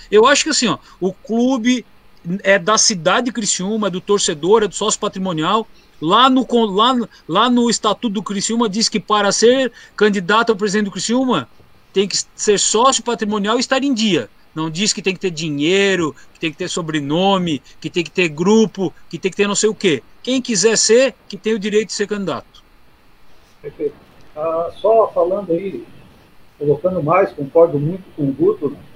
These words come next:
Speaker 2: Só que, na minha opinião, é muito bom, né, Mastella e Luciano, o, o nome do ex-presidente Moacir Fernandes voltar à tona. E esta-, estaremos no limite, né, em setembro, porque em dezembro já, já sai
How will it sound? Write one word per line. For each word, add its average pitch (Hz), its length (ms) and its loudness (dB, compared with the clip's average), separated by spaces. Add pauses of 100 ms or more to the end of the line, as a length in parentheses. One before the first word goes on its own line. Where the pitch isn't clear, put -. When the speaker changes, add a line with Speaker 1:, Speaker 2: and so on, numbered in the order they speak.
(520)
Speaker 2:
Só 208 100 -2
que, 233 80 -6
na 254 100 -2
minha 254 140 4
opinião, 226 380 2
é 170 60 0
muito 214 260 -2
bom, 220 240 6
né, 220 80 2
Mastella 165 420 2
e 139 60 0
Luciano, 143 360 -2
o, 131 340 -8
o 135 100 -12 (180)
nome 170 280 -4
do 143 280 -6
ex-presidente 165 600 -4
Moacir 156 340 -6
Fernandes 151 460 -2
voltar 147 320 2
à - 20 0
tona. 180 420 -2 (520)
E 156 80 -6
esta-, 202 340 2
estaremos 208 480 4
no 220 140 0
limite, 220 500 0
né, 165 120 -4
em 160 40 -6
setembro, 202 640 0
porque 139 400 -2 (1040)
em 131 40 -14
dezembro 147 580 0
já, 151 180 2
já 156 220 2
sai 185 420 0